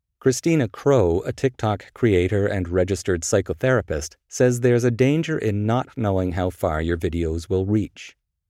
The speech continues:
In the end, you don't know who your audience is.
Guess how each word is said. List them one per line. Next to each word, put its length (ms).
In 180
the 160
end, 340
you 140
don't 280
know 240
who 100
your 260
audience 480
is. 300